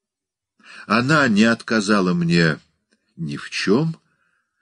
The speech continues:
на что могла пойти самая нежная дружба. Она не уступила мне ничего, что могло бы сделать ее неверной.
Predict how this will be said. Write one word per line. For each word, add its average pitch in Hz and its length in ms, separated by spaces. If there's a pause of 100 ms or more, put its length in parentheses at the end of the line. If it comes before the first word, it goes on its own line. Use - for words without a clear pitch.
(140)
на 82 160
что 135 320
могла 123 400
пойти 104 400
самая 110 540
нежная 85 540
дружба. 78 540 (1600)
Она 113 440
не 139 140
уступила 123 760
мне 92 260
ничего, 87 840 (840)
что - 280
могло 95 420
бы 143 140
сделать 113 520
ее 101 420
неверной. 90 720